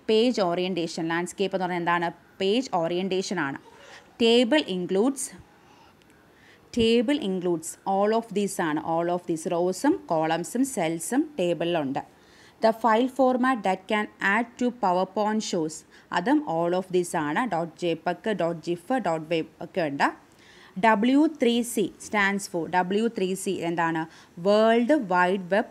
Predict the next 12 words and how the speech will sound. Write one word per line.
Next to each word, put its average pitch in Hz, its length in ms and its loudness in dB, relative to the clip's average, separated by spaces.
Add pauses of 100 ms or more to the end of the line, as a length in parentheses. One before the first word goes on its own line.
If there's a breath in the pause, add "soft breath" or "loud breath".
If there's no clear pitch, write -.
Con-, 175 280 -2
ഏഹ്, 160 280 -4
Consortium 202 720 0
ആണ്. 143 160 -4 (160)
World 196 440 2 (140)
Wide 170 300 2 (200)
Web 214 200 0 (120)
Consortium 190 640 -2
ആണ് 165 220 -2 (100)
ഡബ്ല്യു 190 460 0 (120)
ത്രീ 185 200 0 (180)
സി. 202 200 -2